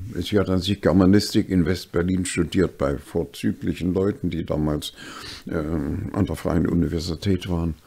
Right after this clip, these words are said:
Und das war ja nun sowieso ein wahnsinnig, äh, für sie wahnsinnig schwierig, nicht? Und sie ist, ja, wir sind, äh, neunzehnhundertsechzig ist sie gekommen.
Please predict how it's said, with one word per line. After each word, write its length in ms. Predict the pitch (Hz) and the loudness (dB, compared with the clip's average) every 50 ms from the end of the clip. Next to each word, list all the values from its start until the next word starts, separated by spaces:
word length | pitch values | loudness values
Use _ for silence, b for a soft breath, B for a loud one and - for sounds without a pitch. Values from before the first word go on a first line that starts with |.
| B B B B B B B B B B B B B B B B | B B B B B B B B B B B B B B B B
Und 200 | - 117 101 95 | 4 4 6 6
das 160 | 104 101 - | 4 4 4
war 120 | 101 101 | 4 4
ja 80 | 101 101 | 6 8
nun 200 | 98 98 95 90 | 8 8 8 6
sowieso 560 | 82 92 98 85 95 90 - - 104 92 - | 6 4 2 2 2 0 0 0 0 0 0
ein 220 | - 87 85 73 69 | 2 2 2 2 4
wahnsinnig, 580 | 76 76 67 64 69 71 80 71 71 73 78 87 | 2 2 2 0 0 0 0 -2 -2 -2 -4 -6
äh, 720 | - - 87 82 76 87 92 - - 85 85 78 71 78 | -4 -2 -2 -4 -4 -6 -10 -8 -6 -6 -6 -4 -6 -6
für 180 | - - 80 78 | -6 -4 -4 -4
sie 260 | - - 95 87 82 | -2 0 0 0 2
wahnsinnig 520 | 92 78 73 76 78 73 82 67 64 80 - | 2 2 2 2 0 0 -2 -2 -2 -4 -6
schwierig, 540 | - - - 73 71 62 65 71 - - | -6 -6 -4 -4 -4 -4 -6 -8 -4 0
nicht? 220 | - 143 139 - 151 | 2 2 2 2 -2
Und 240 | - 98 92 85 - | -4 -4 -4 -4 -2
sie 160 | 95 92 92 | -2 -2 -2
ist, 240 | 95 95 - - - - - | -4 -6 -8 -14 -12 -6 -4
ja, 160 | 92 87 85 87 - _ _ - | -2 -2 -2 -4 -8 _ _ -2
wir 100 | 113 90 | -2 0
sind, 320 | - 98 92 90 - - | 0 0 0 0 -2 -4
äh, 220 | 80 80 65 71 | -6 -8 -8 -6
neunzehnhundertsechzig 1080 | 76 85 90 95 98 90 - 87 85 - - 90 85 82 - - - 95 87 - - - | -4 -2 0 0 2 2 0 -2 -2 0 -2 -2 -2 -2 -6 -8 -8 -8 -8 -8 -8 -8
ist 120 | 90 92 | -4 -2
sie 160 | 98 92 85 | -2 -2 -2
gekommen. 440 | 87 - - - - 107 104 101 101 | -4 -10 -10 -6 -2 0 0 0 0